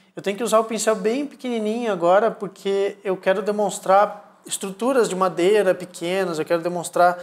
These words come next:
é, cordas ou, né, todo tipo de estrutura humana, a gente vai relacionar, é, com o tamanho dessas pinceladas já. Então eles têm que ser bem pequenininhos, porque senão, é, a gente vai passar uma ideia de, de uma proporção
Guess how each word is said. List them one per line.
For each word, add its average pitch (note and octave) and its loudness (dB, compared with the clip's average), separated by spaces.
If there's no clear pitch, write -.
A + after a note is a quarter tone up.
é, E3+ 2
cordas E3 2
ou, D#3+ -4
né, F#3 -2
todo G#3+ -2
tipo - -8
de - -10
estrutura G#3 -2
humana, F3 -4
a D#3 -8
gente D#3 -12
vai F#3 4
relacionar, F#3 0
é, F#3 0
com F#3 -2
o G3 -2
tamanho A3 -2
dessas G#3+ -8
pinceladas G#3+ 0
já. D#3+ 0
Então D#3+ -6
eles F3+ -10
têm G3+ -8
que F#3+ -10
ser G#3+ -4
bem F#3+ -4
pequenininhos, A#3 -8
porque - -18
senão, F#3+ -4
é, E3+ 2
a E3+ -6
gente - -10
vai F#3 0
passar F#3 2
uma F#3+ -4
ideia F3+ 0
de, F#3+ -4
de F3 -16
uma F3 -6
proporção F3+ -4